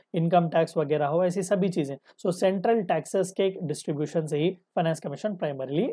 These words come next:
डील करता है। लेकिन apart from that, जितने भी टैक्स वगैरह आते हैं, उन्हें डिवोल्यूशन के बारे में भी डिस्कस करता है, नेट प्रोसीड्स के बारे में भी डिस्कस करता है, रेवेन्यू और एक्सपेंडिचर से रिलेटेड भी रिकमेंडेशंस करता है।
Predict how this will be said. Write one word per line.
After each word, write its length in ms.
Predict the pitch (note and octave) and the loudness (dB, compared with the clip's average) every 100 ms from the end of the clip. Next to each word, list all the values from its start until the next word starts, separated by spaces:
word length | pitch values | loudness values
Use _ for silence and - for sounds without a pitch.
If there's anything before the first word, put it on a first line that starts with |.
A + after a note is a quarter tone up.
| F#3+ | -2
डील 280 | D3 F#3+ | 4 4
करता 300 | F3 - - | 4 -4 -4
है। 140 | C3+ C3+ _ - - | -4 -6 _ -8 2
लेकिन 240 | F#3 A3+ | 4 4
apart 420 | A3+ D#3 F#3 G3 | 2 4 6 4
from 240 | F3+ G#3+ F3+ | 4 4 6
that, 300 | F#3 F#3 G#3 - | 6 6 2 -2
जितने 280 | D3+ D#3+ F3 | -4 0 0
भी 260 | F3 F#3 F#3 | 4 6 6
टैक्स 360 | F3+ E3 D#3 | 4 0 2
वगैरह 260 | E3+ D3+ D#3 | 0 0 0
आते 160 | D3 F#3 | 0 -2
हैं, 60 | |
उन्हें 140 | F#3 F3 | -2 0
डिवोल्यूशन 500 | D3 D3 D3 F3 D3+ | 2 0 -2 -6 -4
के 100 | D#3 | -2
बारे 220 | C#3+ D3 | -2 -4
में 100 | C#3+ | -6
भी 80 | C#3 | -6
डिस्कस 340 | C3+ - D3+ | -8 -4 -4
करता 320 | - C3+ D#3 | -4 -4 -2
है, 140 | C#3+ D3 _ _ | -2 -4 _ _
नेट 220 | F#3 F#3+ F#3 | 0 2 2
प्रोसीड्स 420 | F3 F#3+ G#3 F3+ | 0 2 -2 0
के 100 | G3+ | 2
बारे 220 | F3 E3 | 4 4
में 120 | E3 | 2
भी 60 | D#3+ | -2
डिस्कस 320 | D3 - D3+ | -2 -4 -4
करता 300 | - D3 D#3+ | -2 -2 0
है, 100 | D#3 | 0
रेवेन्यू 420 | D3 D3 D#3 E3+ | 0 -2 0 2
और 100 | F3+ | 2
एक्सपेंडिचर 540 | D3 - D#3+ D#3+ F3 F3+ | 0 -2 0 0 0 0
से 140 | F#3 | 0
रिलेटेड 400 | D#3 D3+ D3 D3+ | 0 0 0 -2
भी 80 | D#3+ | 0
रिकमेंडेशंस 640 | D3 D#3 D3 C#3+ C#3 C#3+ | -2 -6 -4 -4 -6 -10
करता 320 | - C#3+ - | -6 -6 -4
है। 160 | C3+ D3+ | -6 -6